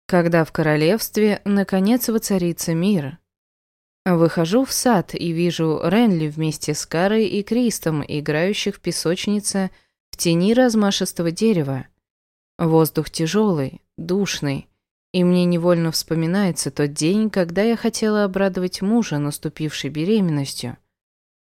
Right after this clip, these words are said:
Всего лишь такая же погода, как и тогда,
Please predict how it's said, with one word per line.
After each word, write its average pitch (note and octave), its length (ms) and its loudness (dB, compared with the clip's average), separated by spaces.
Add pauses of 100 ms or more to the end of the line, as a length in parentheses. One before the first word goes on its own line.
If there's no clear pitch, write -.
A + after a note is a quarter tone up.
(180)
Всего F3 420 2
лишь B3 360 2
такая G#3+ 420 0
же G3+ 140 0
погода, F#3 520 0
как E3+ 280 -2
и D3+ 40 0
тогда, D#3 680 -2